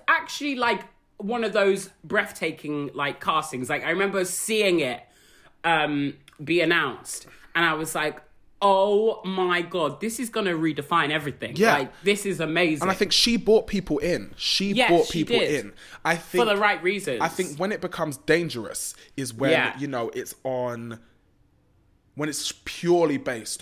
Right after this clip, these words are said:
Speaker 2: on your,
Speaker 1: Yeah.
Speaker 2: your social presence. Um,
Speaker 1: Yes.
Speaker 2: and I think, you know, when we talk about the pandemic,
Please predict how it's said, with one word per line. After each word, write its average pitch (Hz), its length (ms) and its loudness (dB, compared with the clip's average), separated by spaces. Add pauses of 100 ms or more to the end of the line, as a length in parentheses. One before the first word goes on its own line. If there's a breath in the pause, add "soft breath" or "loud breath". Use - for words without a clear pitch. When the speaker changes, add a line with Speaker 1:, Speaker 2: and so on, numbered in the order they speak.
(120)
Speaker 2:
on 127 200 -2
your, 117 480 -4
Speaker 1:
Yeah. 151 240 2 (160)
Speaker 2:
your 127 220 -6
social 139 560 -4
presence. - 720 -10 (280 loud breath)
Um, 196 100 4
Speaker 1:
Yes. 127 600 0
Speaker 2:
and 160 120 -8
I 160 60 -2
think, 160 380 -10
you 175 80 -10
know, 147 120 -4
when 156 220 -8
we 190 80 -8
talk 185 280 -8
about 151 200 -4
the 123 80 -8
pandemic, 110 720 -10